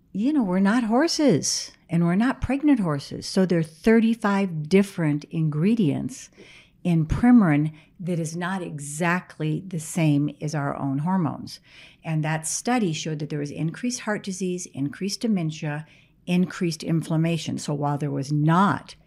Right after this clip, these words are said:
increased breast cancer, all those other things were not corrected because it's an inflammatory kind of hormone.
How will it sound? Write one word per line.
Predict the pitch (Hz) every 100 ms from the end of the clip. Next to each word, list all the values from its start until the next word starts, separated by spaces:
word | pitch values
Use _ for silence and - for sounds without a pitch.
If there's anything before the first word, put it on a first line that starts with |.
| _ _
increased | 151 151 - 143 135 165
breast | 151 196 -
cancer, | 117 120 - 113 - - - _ _
all | 220 247
those | 220 202
other | 196 156
things | 131 135 139 -
were | 147
not | 143 -
corrected | - 165 156 - - - _ _ _ _ _ _
because | - 156 160 151 - - _ _
it's | - 156
an | 151
inflammatory | 147 - - 165 202 180 - - 143
kind | - 147 131
of |
hormone. | - 180 190 135 -